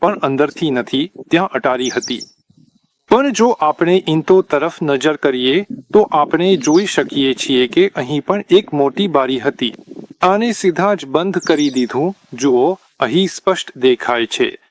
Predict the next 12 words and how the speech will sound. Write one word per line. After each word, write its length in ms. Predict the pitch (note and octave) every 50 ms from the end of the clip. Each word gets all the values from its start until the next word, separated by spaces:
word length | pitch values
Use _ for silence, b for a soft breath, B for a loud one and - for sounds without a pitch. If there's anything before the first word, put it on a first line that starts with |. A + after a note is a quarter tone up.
| _ _
આ 160 | - C#3 D3
છે 300 | D#3+ - - F3+ F#3 G3 - -
એની 280 | D3 C#3+ D3+ F#3 G3 -
અવશેષો 640 | - B2 G#2+ - - C#3 B2 - - - B2+ A#2+ - - - - - -
અને 300 | C#3+ C#3 C#3+ D#3+ F#3 -
આ 180 | - C#3 E3 F3+
બીજાઓની 680 | D#3+ D#3 E3 D3+ - D#3 D3 D#3+ F3 F3+ F3+ F#3+ G3 G3
સપાટીએ 680 | - - - A#2 - A#2+ A#2 A2+ - C3 B2 A#2+ A#2
છે, 320 | A2 - - C3 A2+ - - _ _ _ -
એટલે 520 | D3+ C#3 C3 - E3 C#3+ C3+ C3 B2+ - -
અહીં 280 | - B2 A#2+ D#3 D3+ A2+ -
હતું. 300 | B2+ - - A#2 A2